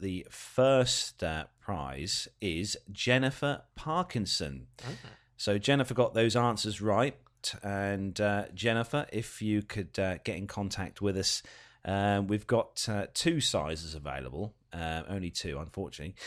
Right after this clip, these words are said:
Speaker 1: We've got, uh, large and extra large. So if you'd like to get in contact with us, via, we are gonna send you an email to, uh, let you know you've, uh, won, and, uh, we'll get those sent off to you in the post,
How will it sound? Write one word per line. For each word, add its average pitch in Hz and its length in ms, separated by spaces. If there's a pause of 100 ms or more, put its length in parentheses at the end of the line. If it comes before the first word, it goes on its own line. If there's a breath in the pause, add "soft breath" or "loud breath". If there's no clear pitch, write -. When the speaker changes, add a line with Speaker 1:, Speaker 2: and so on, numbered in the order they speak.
(220 loud breath)
Speaker 1:
We've 107 180
got, - 300
uh, 95 120
large 127 520
and 104 300
extra - 340
large. 62 520
So - 120
if 80 160
you'd 90 100
like 87 160
to - 80
get 80 140
in 82 100
contact 90 540
with 85 140
us, 78 100
via, 82 220
we 117 160
are 117 160
gonna 107 140
send 95 260
you 87 80
an 82 80
email 76 460
to, 80 260
uh, 78 120
let - 180
you 76 100
know 76 100
you've, 73 380
uh, 69 240
won, 78 440 (460 loud breath)
and, 82 380
uh, 92 160
we'll 101 160
get - 260
those 92 300
sent 110 340
off 101 220
to - 160
you 101 320 (160)
in 110 340
the 107 140
post, - 640